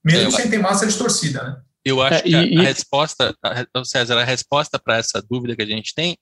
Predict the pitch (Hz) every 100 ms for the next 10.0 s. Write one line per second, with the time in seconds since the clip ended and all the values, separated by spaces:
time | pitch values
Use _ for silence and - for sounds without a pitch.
0 | - 143 170 - - - 185 196 233 -
1 | _ _ _ - 165 170 170 143 147 175
2 | 180 185 - 190 - 180 160 185 226 -
3 | 208 - 185 196 180 147 175 180 180 196
4 | - - 127 104 _ _ _ _ _ 143
5 | - 403 - 160 - - 175 226 262 -
6 | 214 170 156 - 143 123 107 _ _ _
7 | _ - 107 - 135 110 147 - 139 131
8 | - 160 151 131 143 127 165 180 127 113
9 | 156 - - 131 147 127 - 110 123 170